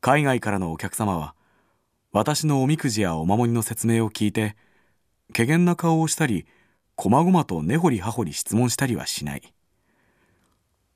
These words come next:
私の語学力ではたどたどしい説明しか期待できず、もどかしい思いをしたくないからだろう。しかし、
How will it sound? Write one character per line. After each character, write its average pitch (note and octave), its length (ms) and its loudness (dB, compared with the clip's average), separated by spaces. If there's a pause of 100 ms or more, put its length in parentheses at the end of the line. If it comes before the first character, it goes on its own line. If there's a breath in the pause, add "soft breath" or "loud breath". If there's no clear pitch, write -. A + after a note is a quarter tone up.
(140)
私 A2 340 2
の C3 120 0
語 A#2+ 120 0
学 B2 200 -4
力 B2+ 180 -2
で G2 60 0
は D2+ 220 -4
た - 140 -6
ど A2 100 0
た C3+ 100 0
ど C3+ 120 0
し C#3+ 160 -2
い B2 40 -4
説 F#2 220 -4
明 G2 140 2
し - 100 -2
か D#2+ 140 -8
期 - 180 -14
待 F#2+ 160 0
で F#2 100 0
き F#2 120 -6
ず、 - 200 -12 (720)
も G2 160 4
ど D3 120 2
か F3 100 0
し F#3+ 160 0
い F3 60 4
思 G#2 220 2
い F2+ 60 -2
を D#2 60 -8
し - 80 -8
た A2+ 120 -4
く C#3+ 100 -4
な D3 100 2
い D#3 60 0
か B2+ 100 -4
ら F#2+ 60 -4
だ C2+ 100 -10
ろ - 220 -16 (1900)
う。 - 40 -6
し - 80 0
か F3 80 4
し、 F#2+ 260 -2